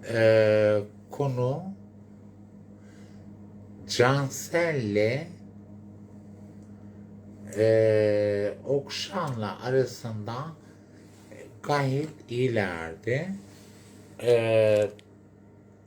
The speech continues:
bir şey mi oldu aralarında? Onu tam olarak algılayamadım.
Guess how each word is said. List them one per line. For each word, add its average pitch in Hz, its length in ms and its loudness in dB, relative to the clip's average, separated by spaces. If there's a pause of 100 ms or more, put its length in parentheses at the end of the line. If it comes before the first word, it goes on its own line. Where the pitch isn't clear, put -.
(1800)
bir 107 60 -2
şey 196 380 4
mi 151 140 0
oldu 87 600 -2 (680)
aralarında? 92 800 -8 (1800)
Onu 156 380 0
tam 160 220 -4
olarak 127 520 2 (280)
algılayamadım. 110 1080 -2